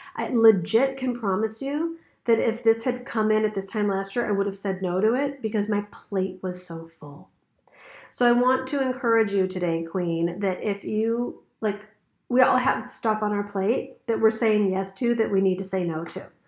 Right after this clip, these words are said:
That it's just time. It's end of an era. Call it. It's not always easiest in the moment, but it just can create so much joy, pleasure, freedom. If you've got too much stuff on your plate, delegate, delegate, delegate. Get it off. Create the space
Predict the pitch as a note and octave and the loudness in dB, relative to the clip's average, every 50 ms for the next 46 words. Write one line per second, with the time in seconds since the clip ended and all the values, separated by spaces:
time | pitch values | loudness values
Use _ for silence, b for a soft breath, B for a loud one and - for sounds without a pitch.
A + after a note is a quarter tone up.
0 | B B B B B B B G3+ F#3+ G3 F#3+ G3 - - A#3+ A3+ A#3 - - - | B B B B B B B -2 0 0 -2 -2 -4 -4 -4 -4 -4 -6 -2 2
1 | A#3+ A3+ G3 F3+ F#3 F3 - G3+ - - - - A3+ G#3+ A3+ A3 A3 A3 A3 G#3+ | 2 2 2 2 -2 -4 -6 -8 -10 -10 -10 -6 -4 0 2 2 4 4 2 2
2 | - - G#3 G3+ G3+ G3 F3+ E3+ - - - - - G#3+ G#3 G3+ F3+ E3 F#3 - | 0 0 0 2 2 2 2 0 -2 -6 -6 0 2 4 4 4 4 2 -2 -4
3 | - A#3+ B3 C4+ C#4 C4 B3+ - - B3+ B3+ C4 C4 C4+ C4 B3+ B3 - A3+ G#3+ | -2 0 0 2 2 2 0 -2 -2 -2 -2 0 0 -2 -4 -6 -4 -2 -2 0
4 | G#3 G#3 G#3+ A3+ A#3+ B3+ B3+ B3 G#3 - F#3+ F#3 F#3+ G3 - - A#3 A3 - - | 2 2 2 2 2 2 2 0 0 0 0 -2 -2 -4 -4 -8 -10 -10 -10 -6
5 | - A#3+ A3+ A#3 - - A3 G#3+ G#3 G#3 - - - - A#3+ A3+ A3 G#3+ A3 G#3+ | -4 -4 -4 -4 -6 -6 -2 -2 -2 -2 -2 -6 -10 -6 -4 -4 -2 -4 -4 -6
6 | - G3 F#3 - G#3 G3 F#3 E3+ F3 F3+ B B B B B B B - - A#3+ | -10 -12 -6 -4 -2 -2 -2 -2 -4 -8 B B B B B B B -2 2 4
7 | A#3+ A3 A3+ G3 D3 A#2+ - - - _ _ _ - - A3 G#3 G#3 F#3+ E3+ C3+ | 4 6 4 2 -2 -4 -6 -10 -14 _ _ _ -6 0 2 2 2 2 0 -4
8 | G#2+ - - - _ b b b b b b b G#3+ G3+ G3 G#3 A#3+ A3 G3+ - | -8 -12 -16 -18 _ b b b b b b b -6 -6 -4 0 0 0 0 0
9 | - C4 B3 A#3+ A#3+ - C4 B3 B3 B3 B3 B3 A#3+ A#3+ - C#4 C4 C4+ C4 - | 0 0 0 0 0 0 -2 0 2 2 2 2 0 0 0 0 0 0 0 0
10 | - F#3+ E3+ A3 G3+ A3+ A#3+ A#3 A#3 B3 A#3+ A3+ A#3 - A#3 A3+ A3+ A#3 A3+ A#3 | -2 -2 2 2 4 4 4 2 2 2 0 0 0 0 2 2 2 2 2 2
11 | A#3 A3+ A3+ A3+ A3+ A3+ A3+ A3+ A3 G#3+ F#3+ F#3+ G3 G#3 F#3 - G#3+ A3 A#3 A#3 | 2 2 2 2 2 4 2 2 2 0 -2 -2 -2 -2 0 0 0 2 2 2
12 | A#3 A3 G#3+ - - - - - G#3+ G#3 G#3+ G3+ A3 C4+ D4 - - - - A3+ | 2 2 2 0 -6 -8 -2 0 2 4 4 4 4 4 2 0 -4 -6 -6 -4
13 | B3+ B3 - - - - - - - - G3 F#3+ G#3 A#3+ D4 E4 F4 E4 - - | -4 -4 -4 -6 -10 -12 -12 -14 -6 -2 0 2 2 2 2 2 0 -2 -4 -8
14 | - - - - - | -14 -16 -16 -18 -20